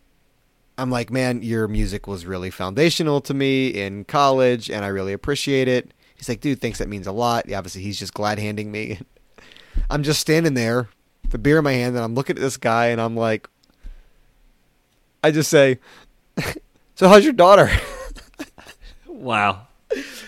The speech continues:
Speaker 1: And he looks at me and he
Speaker 2: Nice
Speaker 1: goes,
Speaker 2: jump.
Speaker 1: yeah, he looks at me and he's like, "Yeah, she's good, man. Everything's good, man. Uh, family life is good.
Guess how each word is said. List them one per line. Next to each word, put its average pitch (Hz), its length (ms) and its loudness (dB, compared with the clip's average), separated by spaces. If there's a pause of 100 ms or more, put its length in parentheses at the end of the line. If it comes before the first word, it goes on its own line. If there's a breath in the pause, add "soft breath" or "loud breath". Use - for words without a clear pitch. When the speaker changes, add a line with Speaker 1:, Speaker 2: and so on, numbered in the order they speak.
(140 loud breath)
Speaker 1:
And 202 160 4
he 196 60 6
looks 202 220 6
at 196 80 4
me 175 80 10
and 160 80 10
he 156 40 8
Speaker 2:
Nice 151 140 10
Speaker 1:
goes, 147 180 8
Speaker 2:
jump. 123 320 0 (300 loud breath)
Speaker 1:
yeah, 220 240 10 (100)
he 220 120 4
looks 202 180 10
at - 20 4
me 180 100 8
and 160 60 8
he's 135 120 2
like, 131 340 4 (960)
"Yeah, 160 160 10
she's 185 240 0
good, 135 260 2
man. 104 260 -6 (180)
Everything's 139 400 -2
good, 107 180 -4
man. 104 300 -8
Uh, 87 80 -12
family 131 340 -4
life 123 180 -2
is 110 120 -8
good. 95 300 -6